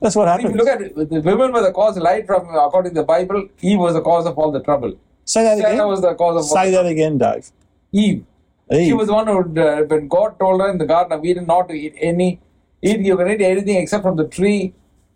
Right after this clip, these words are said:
Speaker 1: Uh,
Speaker 2: of
Speaker 1: it
Speaker 2: understanding. She, the devil tempted her and she, uh, ate it first, gave it to Adam.
Speaker 1: Hang on a minute. Is Abraham related to Adam and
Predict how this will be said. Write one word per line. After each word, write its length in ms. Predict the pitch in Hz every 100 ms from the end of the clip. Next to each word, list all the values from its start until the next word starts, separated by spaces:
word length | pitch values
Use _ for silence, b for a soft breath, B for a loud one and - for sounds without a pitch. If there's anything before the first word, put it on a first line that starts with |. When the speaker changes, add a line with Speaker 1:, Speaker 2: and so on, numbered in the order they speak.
| _ _ _ _
Speaker 1:
Uh, 180 | 175 208 -
Speaker 2:
of 100 | -
Speaker 1:
it 60 | 214
Speaker 2:
understanding. 580 | 214 185 196 208 233 208
She, 200 | 185 233
the 260 | 196 175 175
devil 260 | 190 208
tempted 280 | 202 202 180
her 180 | 214 226
and 140 | 190 170
she, 300 | - 226 208
uh, 220 | 208 185 170
ate 260 | 170 196
it 120 | 190
first, 240 | 190 214 185
gave 140 | 185
it 40 | 190
to 60 | 170
Adam. 300 | 180 175 127 _ _ _ -
Speaker 1:
Hang 120 | 202
on 60 | 175
a 20 |
minute. 260 | 147 170 - -
Is 140 | 165 175
Abraham 520 | 220 220 185 190 185
related 400 | 160 156 160 147
to 100 | 147
Adam 260 | 143 147
and 100 | 139